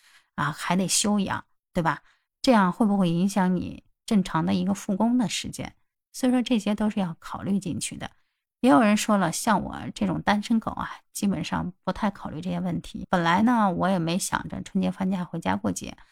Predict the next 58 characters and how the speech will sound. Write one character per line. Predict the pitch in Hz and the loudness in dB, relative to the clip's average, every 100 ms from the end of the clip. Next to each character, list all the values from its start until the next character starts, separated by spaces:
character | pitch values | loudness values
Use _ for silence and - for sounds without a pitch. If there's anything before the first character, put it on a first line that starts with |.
| - | -6
好 | - 123 | -4 -2
容 | 185 | 0
易 | 208 208 | 2 2
这 | 196 | 0
放 | 196 185 | 0 0
松 | - 202 | 0 0
了， | 185 - _ _ _ - | 0 -4 _ _ _ 0
那 | 202 | 2
我 | 175 | 2
肯 | - 165 | -2 -4
定 | 160 175 | -2 -2
第 | 180 | -4
一 | |
时 | 180 170 | -4 -4
间 | 160 156 - | -4 -4 -6
我 | - | -12
就 | 170 | -6
要 | 175 160 | -4 -4
去 | - - - | -6 -8 -8
全 | - - 190 | -10 -4 -2
国 | 196 | -2
各 | 214 202 | -2 -4
地 | 170 | -4
去 | - 190 | -6 -8
玩 | 160 - - | -6 -8 -2
一 | 202 | -2
下。 | - - - _ _ _ | -2 -4 -8 _ _ _
这 | - | 0
不 | 185 175 | 2 4
嘛， | 180 | 2
这 | 180 185 | 2 -2
两 | 180 - | -2 -4
天 | 190 180 | -2 0
这 | 175 | 0
个 | 165 160 | -2 -4
海 | - - | -4 -6
南 | - 156 160 190 | -4 -4 -2 -4
竟 | - 202 | -2 -2
然 | 180 190 | -2 -4
机 | - 214 | 0 -2
票 | 208 220 - - | 0 -2 -2 -4
一 | 180 165 | -8 -6
票 | - 190 156 | -2 -2 0
难 | 151 180 | -2 -4
求， | - 185 165 - - - - | -4 -4 -6 -8 -20 -20 4
也 | 277 | 8
有 | 269 | 10
人 | 208 214 | 8 4
在 | 220 | 4
下 | 233 185 | 4 2
边 | 180 | 2
开 | - 208 | -2 0
玩 | 180 | 0
笑 | 190 226 170 | 0 0 0
呢， | 170 | -2
说 | - 202 - | -4 -6 -6
：“哎 | |
呀， | 175 | -10